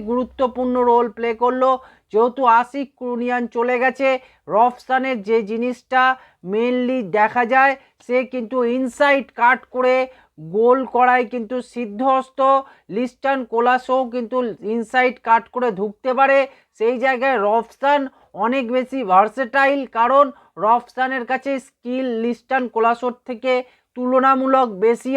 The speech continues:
আছে। এবং লিস্টানের যেহেতু গতি আছে, সেই গতিটাকে অবশ্যই মলিনা কাজে লাগাবে ঠিকই, কিন্তু রফসানের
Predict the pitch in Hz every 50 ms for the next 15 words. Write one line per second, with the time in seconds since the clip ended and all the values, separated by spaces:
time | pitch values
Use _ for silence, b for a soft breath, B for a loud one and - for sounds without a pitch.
0 | 269 262 247 - 277 277 277 269 269 b b b b - 208 226 247 262 277 285
1 | 285 262 - _ _ _ _ _ _ _ - 180 202 247 269 262 - _ - 277
2 | 269 269 285 277 254 202 185 233 247 262 220 - 285 233 180 165 196 226 240 -
3 | - 285 285 285 277 269 277 277 262 - - 247 262 269 220 185 175 208 220 214
4 | - 277 277 233 285 269 277 277 269 269 269 262 b b b b - 190 233 233
5 | 262 269 277 277 - - 294 285 285 302 294 285 b b b b 202 220 240 247
6 | 262 269 262 277 277 262 269 - 208 226 240 208 262 277 277 269 254 214 262 262
7 | 262 262 254 254 269 240 208 - 262 254 247 240 b b b b - 240 202 -
8 | 262 254 214 214 220 233 233 233 - - 254 262 262 269 262